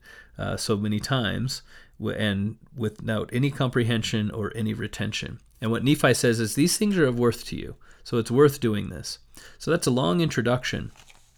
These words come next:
but I think it's worthwhile so that you'll get motivated to really understand the words of Isaiah. Now, uh, I want to also introduce you to an idea that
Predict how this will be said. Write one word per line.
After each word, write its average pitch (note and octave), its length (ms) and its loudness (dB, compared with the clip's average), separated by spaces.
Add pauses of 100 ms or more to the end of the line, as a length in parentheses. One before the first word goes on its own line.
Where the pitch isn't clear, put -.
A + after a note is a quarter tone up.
(500)
but B2 80 2
I A#2 80 6
think C3+ 140 4
it's C3 100 0
worthwhile A2+ 560 2 (260)
so - 160 -2
that A#2+ 100 4
you'll C3 160 4
get C3+ 180 2
motivated A#2 640 2 (340)
to A2+ 180 0
really C#3 300 2
understand A#2 500 0
the G2 60 -2
words G#2+ 240 -2
of A2 80 -8
Isaiah. F#2+ 460 -4
Now, A#2+ 340 2 (1080)
uh, G#2 380 2 (380)
I A2 40 0
want D3 200 4
to A2 60 0
also D3+ 420 4
introduce C#3 600 2
you C3 100 2
to - 180 0
an A#2 80 4
idea A2+ 560 2
that A2 400 0